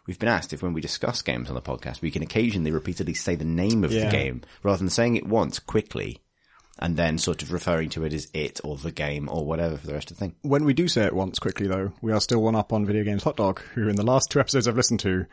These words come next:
Speaker 2: have, they have an assignment game where they've all played it and they all discuss
Speaker 1: Mm.
Speaker 2: at the end. And because they've all played it, they just, in two episodes, just don't mention the name ever.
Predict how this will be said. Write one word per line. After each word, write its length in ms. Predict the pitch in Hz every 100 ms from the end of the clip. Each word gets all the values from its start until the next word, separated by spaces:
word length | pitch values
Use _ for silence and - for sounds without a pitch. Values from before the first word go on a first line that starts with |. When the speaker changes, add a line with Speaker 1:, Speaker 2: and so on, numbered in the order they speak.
| _ _
Speaker 2:
have, 400 | 101 98 90 -
they 80 | 117
have 80 | 104
an 60 |
assignment 400 | 107 - 123 127
game 140 | 135 143
where 80 |
they've 120 | 117 104
all 140 | 120
played 220 | 123 117
it 40 | 131
and 100 | 110
they 40 |
all 60 | 110
discuss 220 | 95 92
Speaker 1:
Mm. 20 |
Speaker 2:
at 60 | 113
the 80 |
end. 220 | 113 139 -
And 100 | 113
because 180 | 104 139
they've 120 | 151
all 160 | 165 160
played 240 | 123 101
it, 160 | 98 - _ _ _ -
they 140 | 117
just, 300 | 123 - - - -
in 140 | 120 113
two 80 |
episodes, 280 | 135 - 110
just 140 | 107 -
don't 180 | 113 107
mention 300 | 107 120 107
the 60 |
name 180 | 101 107 -
ever. 220 | 95